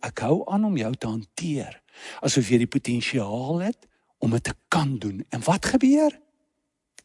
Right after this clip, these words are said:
Hy doen dit. Hy doen dit. So dis die uitnodiging. Derde groot ding is heers. Jy moet dit doen.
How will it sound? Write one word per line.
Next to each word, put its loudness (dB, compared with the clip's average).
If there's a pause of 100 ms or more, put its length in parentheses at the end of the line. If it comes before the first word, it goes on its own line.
(400)
Hy -4
doen -4
dit. -14 (640)
Hy -8
doen -4
dit. -16 (360)
So 0
dis 0
die 2
uitnodiging. -8 (960)
Derde 2
groot 0
ding -2 (1120)
is -6
heers. -8 (1200)
Jy 0
moet 6
dit 0
doen. 0